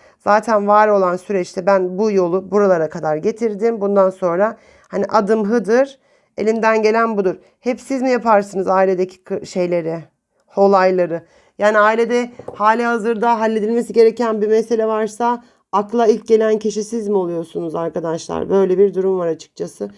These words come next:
Çok güzel bir güneş doğmuştu şuraya. Göstereceğim şimdi onu da.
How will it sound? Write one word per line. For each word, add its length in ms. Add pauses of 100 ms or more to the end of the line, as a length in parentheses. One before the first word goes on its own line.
(240)
Çok 240
güzel 320
bir 100
güneş 400
doğmuştu 420
şuraya. 340
Göstereceğim 720
şimdi 280
onu 220
da. 180